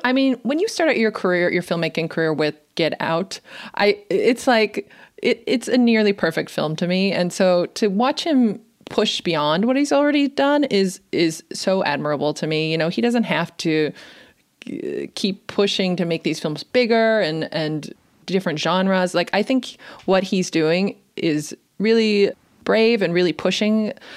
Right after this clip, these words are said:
his own skill in, in a way I admire. Um, I agree with what you're saying. There's a lot of ideas, and sometimes that would take me out of the film while I was watching it. Like, "Oh, what does this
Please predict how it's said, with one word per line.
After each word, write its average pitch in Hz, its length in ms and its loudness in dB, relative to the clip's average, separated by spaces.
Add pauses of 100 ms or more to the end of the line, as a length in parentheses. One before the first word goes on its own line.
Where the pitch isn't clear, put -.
(180)
his 180 300 0
own 165 260 0
skill 175 380 2
in, 165 380 -2
in 160 180 -4
a 151 40 -4
way 151 200 0
I 147 160 0
admire. 156 680 -2
Um, 160 440 0 (1000)
I 190 340 2
agree 240 260 0
with 247 180 0
what 185 200 0
you're 175 80 -2
saying. 165 300 -2
There's 165 180 -2
a 165 60 2
lot 185 440 2
of 175 100 -2
ideas, 160 560 0
and 180 140 -4
sometimes 180 400 -2
that 151 180 0
would 156 200 0
take 156 260 -4
me 156 140 -2
out 131 160 0
of 131 80 -4
the 143 100 -4
film 151 240 -4
while 139 140 -2
I 139 80 0
was 139 160 -4
watching - 300 -4
it. 208 120 -2
Like, 156 220 -4
"Oh, 220 120 0
what 226 140 0
does 247 180 -2
this - 440 -6